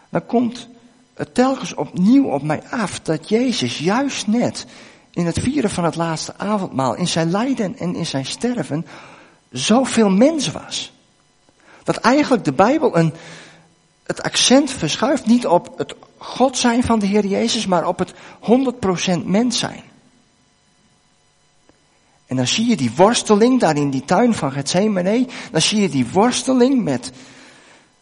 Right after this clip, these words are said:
waar we ook over hebben gezongen, "Laat die beker alstublieft aan mij voorbij gaan." Dat die bloed zweet daar in die truin.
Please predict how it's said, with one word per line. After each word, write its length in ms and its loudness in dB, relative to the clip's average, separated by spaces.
waar 140 2
we 60 4
ook 120 0
over 200 4
hebben 180 0
gezongen, 300 2
"Laat 180 4
die 120 -2
beker 420 2
alstublieft 720 0
aan 80 0
mij 180 0
voorbij 440 -2
gaan." 400 -8
Dat 140 -10
die 80 -6
bloed 380 -2
zweet 380 0
daar 160 -2
in 140 -4
die 160 -6
truin. 420 -4